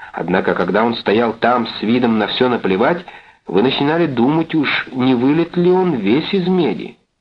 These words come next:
Я не мог этому поверить. Говорю вам, я хотел видеть, как он будет корчиться, ведь есть же профессиональная честь. Двое других, не идущие в счет парни,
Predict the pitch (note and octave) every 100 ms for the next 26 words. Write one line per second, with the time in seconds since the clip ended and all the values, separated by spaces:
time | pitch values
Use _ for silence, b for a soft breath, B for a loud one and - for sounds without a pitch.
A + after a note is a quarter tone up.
0 | _ _ _ _ _ _ - - D3 G3+
1 | F#3 E3+ A2+ G2 F#2 F2+ F2+ G2+ F#2 C#2+
2 | - _ _ B B B B D2+ A#2 G3
3 | G3+ G3+ G3+ G3 - C3 F3+ G3+ E3+ C3
4 | F3+ F3+ A#2+ C#3+ F#3+ F#3+ F#3 D#3+ D#3+ E3+
5 | F3+ D#3 E3+ D#3+ - D#3+ - - G#2 -
6 | F#2 F2+ B B B - F#2+ - - D3
7 | D3 C#3+ D#3+ - - C3+ C3+ D3 D#3 D3+
8 | C#3 B2+ C3 - A2+ F2 - - _ _
9 | _ _ _ _ B B G2 C#3 G#3+ F#3+
10 | G3 G3 A3 G#3 G#3+ G#3 F#3+ - F#3 -
11 | - C#3+ - B2+ A2+ F#2 E2